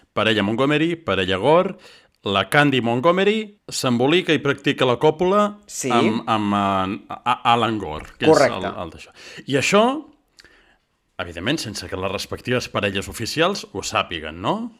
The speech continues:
Speaker 2: Ah, exacte.
Speaker 1: Per tant, no hi ha intercanvi de parelles pactat.
Speaker 2: Exacte.
Speaker 1: Ah.
Speaker 2: Tot i així, tot i així, deixa'm dir una cosa, que és que, eh, de-, dèiem abans, el,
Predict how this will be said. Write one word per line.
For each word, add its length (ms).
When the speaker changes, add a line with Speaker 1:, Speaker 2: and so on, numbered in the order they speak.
Speaker 2:
Ah, 100
exacte. 300
Speaker 1:
Per 160
tant, 160
no 100
hi 80
ha 60
intercanvi 640
de 100
parelles 440
pactat. 520
Speaker 2:
Exacte. 340
Speaker 1:
Ah. 120
Speaker 2:
Tot 180
i 80
així, 260
tot 180
i 60
així, 320
deixa'm 240
dir 140
una 100
cosa, 320
que 80
és 140
que, 160
eh, 800
de-, 320
dèiem 320
abans, 360
el, 220